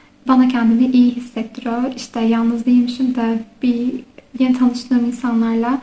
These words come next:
kitaplar üzerine konuşuyormuşum gibi hissediyorum. Bu hissi de gerçekten çok seviyorum. Ee, bana bahsetmek istediğiniz kitaplar varsa, yazarlar varsa, benimle konuşmaya değer bulduğunuz, e, kurgu, kurgu dışı eserler varsa yorumlarda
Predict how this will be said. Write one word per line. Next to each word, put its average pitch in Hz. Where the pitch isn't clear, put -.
kitaplar 254
üzerine 233
konuşuyormuşum 262
gibi 233
hissediyorum. 233
Bu 311
hissi 233
de 285
gerçekten 269
çok 311
seviyorum. 226
Ee, 277
bana 294
bahsetmek 269
istediğiniz 254
kitaplar 247
varsa, 233
yazarlar 240
varsa, 233
benimle 247
konuşmaya 254
değer 233
bulduğunuz, 240
e, 247
kurgu, 247
kurgu 262
dışı -
eserler 254
varsa 262
yorumlarda 240